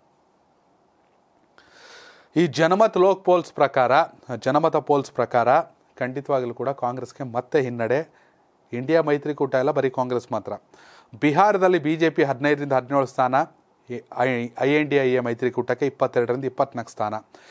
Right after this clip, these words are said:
ಪಶ್ಚಿಮ ಬಂಗಾಳದಲ್ಲಿ ಬಿ ಜೆ ಪಿಗೆ ಹದಿನೈದರಿಂದ ಹದಿನೇಳು ಸ್ಥಾನ, ಇಂಡಿಯಾ ಮೈತ್ರಿಕೂಟಕ್ಕೆ ಇಪ್ಪತ್ಮೂರರಿಂದ ಇಪ್ಪತ್ತೈದು ಸ್ಥಾನ. ಹರಿಯಾಣದಲ್ಲಿ ಬಿ ಜೆ ಪಿಗೆ ಐದರಿಂದ ಆರು ಸ್ಥಾನ, ಕಾಂಗ್ರೆಸ್ಗೆ ನಾಲ್ಕರಿಂದ ಐದು ಸ್ಥಾನ. ತೆಲಂಗಾಣದಲ್ಲಿ ಬಿ ಜೆ ಪಿ ಮೂರರಿಂದ ನಾಲ್ಕು, ಬಿ ಆರ್ ಎಸ್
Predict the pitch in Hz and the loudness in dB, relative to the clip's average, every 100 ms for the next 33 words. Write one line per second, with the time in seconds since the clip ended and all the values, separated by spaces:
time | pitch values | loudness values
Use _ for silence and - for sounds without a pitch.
0 | - - - 151 - 202 190 185 180 175 | -20 -10 -2 -2 0 0 2 2 2 2
1 | 170 170 147 165 165 156 156 143 139 139 | 2 0 -2 -2 -2 -2 -2 0 0 0
2 | 160 151 127 120 117 160 143 - 120 113 | 0 -2 -2 -4 0 0 0 0 0 0
3 | 143 - - _ 127 139 151 151 139 131 | -4 -10 -20 _ -8 -2 2 2 0 -2
4 | 135 127 123 131 127 - 135 135 123 123 | -4 -6 -6 -4 -6 -2 -4 -2 -6 -4
5 | 135 135 160 123 110 - 113 110 113 _ | -6 -4 -4 -2 -6 -4 -6 -6 -10 _
6 | _ _ - 131 139 160 156 143 139 135 | _ _ -2 0 2 2 2 0 -2 -2
7 | 131 135 135 139 127 131 131 139 123 127 | -2 -2 -2 0 0 0 -2 0 2 2
8 | - 127 143 151 131 131 123 - 131 123 | -2 -6 -6 -4 -4 -4 -8 -8 -2 -2
9 | 131 131 123 123 131 143 117 117 107 117 | -2 -4 -2 0 -2 -4 -8 -8 -8 -8
10 | - - - - _ 139 139 165 165 160 | -12 -20 -20 -20 _ -2 0 2 2 4
11 | 151 147 135 143 139 143 131 131 139 135 | 2 0 -2 -2 -2 -4 -4 -2 0 0
12 | 123 117 139 156 127 123 - _ 120 127 | 0 2 2 2 -2 -4 -8 _ -6 0
13 | 143 143 123 123 | 2 2 -2 -6